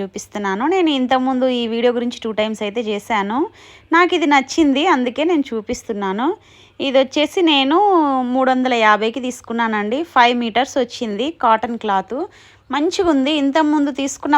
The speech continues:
వాటికంటే ఇది కొంచెం మందంగా ఉందన్నమాట. దీనికి నేను లైనింగ్ కూడా వాడలేదు, ఇలానే కుట్టేశాను. నైట్ డ్రెస్సులు కుట్టాను. నేను ఇది ఎందుకు బుక్ చేసిన అంటే, ఇంతకుముందు రెండు మూడు నైట్ డ్రెస్సులు కుట్టుకున్నాను. కాకపోతే ఇది మంచిగా మెత్త గౌషన్లు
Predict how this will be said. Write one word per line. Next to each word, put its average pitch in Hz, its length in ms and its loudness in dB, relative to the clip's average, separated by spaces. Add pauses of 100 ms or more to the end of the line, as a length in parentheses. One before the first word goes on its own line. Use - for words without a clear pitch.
(100)
వాటికంటే 262 500 2
ఇది 240 180 -4
కొంచెం 247 240 -2 (120)
మందంగా 247 340 0
ఉందన్నమాట. 202 480 -2 (120)
దీనికి 233 280 -4
నేను 233 200 -2
లైనింగ్ 226 380 0
కూడా 262 180 4
వాడలేదు, 202 500 0 (680)
ఇలానే 277 360 4
కుట్టేశాను. 233 580 -2 (100)
నైట్ 240 240 0
డ్రెస్సులు 247 340 -4
కుట్టాను. 208 380 -4 (440)
నేను 311 200 4
ఇది 277 140 2
ఎందుకు 277 260 0
బుక్ 277 220 -2
చేసిన 285 340 -2
అంటే, 262 240 0
ఇంతకుముందు 294 380 0
రెండు 254 180 0
మూడు 262 160 -2
నైట్ 233 240 -2
డ్రెస్సులు 254 320 -4
కుట్టుకున్నాను. 208 560 -4 (480)
కాకపోతే 294 400 2 (120)
ఇది 294 180 -2
మంచిగా 285 360 2
మెత్త 254 300 0
గౌషన్లు 277 500 2